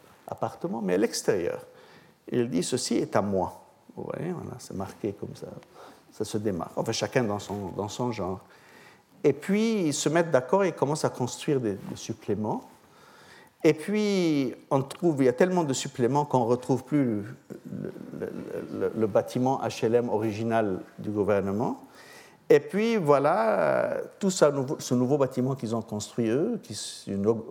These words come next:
augmentation à l'ancien, qui est de meilleure qualité que l'ancien, qui avait été fait par le gouvernement, parce que, soi-disant, ils étaient incapables de construire pour eux-mêmes. Et pour ceux qui lisent l'arabe, ils pourraient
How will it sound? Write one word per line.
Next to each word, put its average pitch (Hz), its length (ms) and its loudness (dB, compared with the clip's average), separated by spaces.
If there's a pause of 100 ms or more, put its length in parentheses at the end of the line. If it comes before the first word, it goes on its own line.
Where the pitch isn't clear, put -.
augmentation 107 760 -2
à 87 100 -2
l'ancien, 92 520 -2 (420)
qui - 100 0
est 139 40 2
de 143 120 6
meilleure 196 480 4
qualité 123 480 2
que - 140 -4
l'ancien, 101 500 -2
qui - 140 0
avait 113 180 2
été 110 200 -2
fait 135 160 -2
par 107 180 0
le 98 80 -6
gouvernement, 104 420 0
parce - 160 -12
que, - 80 -8
soi-disant, 104 480 -2
ils 98 140 -4
étaient 98 180 -4
incapables 98 540 -2
de - 80 -12
construire - 480 -10
pour 92 240 -4
eux-mêmes. 214 280 -4 (840)
Et 143 80 4
pour 139 180 -2
ceux 220 140 0
qui 160 160 -2
lisent 147 240 2
l'arabe, 143 520 4
ils 143 60 -8
pourraient 131 360 2